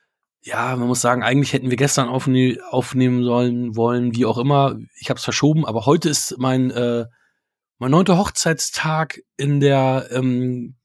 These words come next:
kirchlichen, äh, von der kirchlichen Trauung. Wir ma-, hatten jetzt, ähm, letzte Woche Freitag ja standesamtlich neunten Hochzeitstag und heute ist, ist, äh, kirchlich neunter Hochzeitstag. Da will,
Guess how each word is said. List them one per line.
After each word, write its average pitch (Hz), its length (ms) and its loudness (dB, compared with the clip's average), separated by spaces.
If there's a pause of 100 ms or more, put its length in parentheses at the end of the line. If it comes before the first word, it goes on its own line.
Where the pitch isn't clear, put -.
(200)
kirchlichen, 117 840 2 (460)
äh, 104 380 2
von 120 200 -2
der 117 100 0
kirchlichen 117 380 0
Trauung. 113 200 0
Wir 113 240 4
ma-, 113 300 2
hatten 117 480 -2
jetzt, 113 420 -2
ähm, 110 400 -2 (140)
letzte 117 340 -2
Woche 113 140 -4
Freitag 120 440 -2
ja 101 280 0 (500)
standesamtlich 160 1000 4
neunten 143 380 4
Hochzeitstag 135 760 2
und 113 100 -4
heute 117 240 -2
ist, - 240 -6
ist, - 420 -8
äh, 107 220 0
kirchlich 131 380 2
neunter 110 160 0
Hochzeitstag. 104 500 -2 (440)
Da 117 180 -2
will, 110 440 0